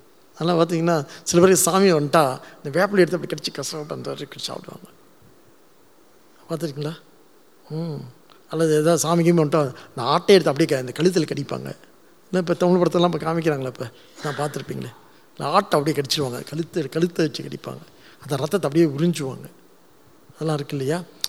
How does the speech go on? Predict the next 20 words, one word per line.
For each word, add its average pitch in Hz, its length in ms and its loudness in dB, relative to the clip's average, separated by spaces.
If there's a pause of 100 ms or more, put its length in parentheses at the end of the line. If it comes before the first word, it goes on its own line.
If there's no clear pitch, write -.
(320)
So, 233 440 8 (420)
அது 247 460 8
அந்த 190 200 8
வழிபாட்டு 233 520 8
முறையை 220 280 10
பற்றி 202 240 4
நமக்கு 175 280 6
எந்த 165 140 10
விதமான 160 720 6
விமர்சனமும் 160 540 4
கிடையாது. 123 640 -2 (2500)
அது 151 160 4
ஒரு 190 140 8
வழிபாட்டு 180 440 6
முறையா 190 280 8
வந்து 190 300 6
காலாகாலமா 180 380 6
நமக்கு 151 500 2
இருந்துகிட்டு 160 300 0
இருக்கு. 135 440 -8